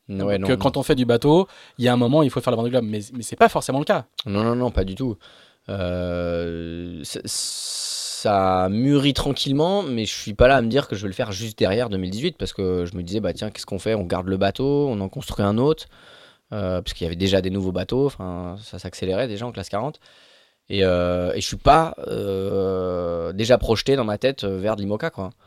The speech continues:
Speaker 1: Et, euh, en revanche, je sens que eux, euh, ben, ils se disent, euh, là, on aura tout fait, quoi. Toutes les courses, euh, en gros, euh, sauf, euh, celle qu'on peut pas faire, c'est le, le Vendée Globe, parce qu'il faut changer de catégorie, quoi.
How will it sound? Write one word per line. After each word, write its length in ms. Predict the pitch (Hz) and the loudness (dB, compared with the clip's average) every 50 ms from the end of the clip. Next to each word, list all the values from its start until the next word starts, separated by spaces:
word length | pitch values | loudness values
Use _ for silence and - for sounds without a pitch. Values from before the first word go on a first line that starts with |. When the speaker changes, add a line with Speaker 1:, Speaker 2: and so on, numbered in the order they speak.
| _ _ _ - - - - - - - - - - - - - _ _ _ _ _ _ _ _ _ | _ _ _ -20 -20 -20 -18 -18 -18 -18 -20 -20 -20 -20 -20 -20 _ _ _ _ _ _ _ _ _
Speaker 1:
Et, 160 | 98 98 98 | 2 2 4
euh, 720 | 95 92 92 92 90 90 90 90 87 87 87 87 87 85 | 4 4 4 2 2 2 2 0 0 0 0 -2 -2 -2
en 140 | 82 92 90 | -2 0 2
revanche, 200 | 92 113 143 135 | 4 4 4 4
je 100 | 117 117 | 4 0
sens 180 | 104 - 135 131 | 0 0 -2 0
que 80 | - 120 | 0 0
eux, 320 | 104 - 143 139 151 143 | 0 2 2 4 6 6
euh, 480 | 127 101 101 95 95 92 92 92 92 90 | 6 6 6 4 4 2 2 0 -2 -2
ben, 320 | 92 92 90 90 90 90 | -2 -4 -4 -4 -4 -6
ils 80 | 90 90 | -6 -6
se 60 | 92 | -4
disent, 200 | 113 127 120 104 | -4 -2 0 0
euh, 140 | 95 92 92 | 2 2 4
là, 160 | 95 110 113 | 2 2 2
on 240 | 107 95 92 92 92 | 0 -2 -2 -2 -2
aura 180 | 90 87 95 | 0 -2 -2
tout 120 | - 127 117 | -2 -2 -2
fait, 120 | 123 110 | -4 -4
quoi. 300 | - 92 90 90 87 90 | -4 -4 -6 -6 -6 -8
Toutes 200 | - - 120 - | -8 -12 -4 -2
les 80 | 127 113 | -2 -2
courses, 320 | - - 139 127 - - | 2 0 0 0 0 -2
euh, 320 | 110 101 98 95 95 92 90 | 0 2 2 2 2 2 0
en 80 | 92 | -2
gros, 340 | 95 98 98 104 113 120 117 | -2 -2 0 2 4 4 6
euh, 540 | 104 95 92 90 90 90 90 92 90 90 90 | 4 4 2 0 -2 -4 -4 -6 -6 -6 -8
sauf, 340 | - - 127 127 - - - | -2 0 0 0 0 0 0
euh, 360 | 95 92 90 90 90 90 90 | 0 2 2 0 -2 -2 -4
celle 160 | 92 - 101 95 | -2 -2 -4 -2
qu'on 160 | - 101 87 | -4 -8 -10
peut 80 | - | -4
pas 100 | - 92 | -4 -4
faire, 200 | 92 - 127 120 | -2 -2 -2 -4
c'est 120 | - - 101 | -2 -4 -4
le, 380 | 95 92 92 90 90 90 87 | -2 -2 -4 -4 -4 -6 -6
le 40 | 87 | -6
Vendée 220 | 90 92 92 92 95 | -6 -6 -6 -4 0
Globe, 160 | 110 131 143 | 0 0 0
parce 140 | 98 95 - | 0 -8 -10
qu'il 80 | - | -10
faut 120 | - - 95 | -10 -10 -8
changer 200 | - 98 95 95 | -6 -6 -6 -6
de 60 | - | -6
catégorie, 380 | - 95 - 107 110 120 127 | -6 -6 -4 0 0 0 0
quoi. 200 | 117 - 90 90 | 0 -2 -8 -10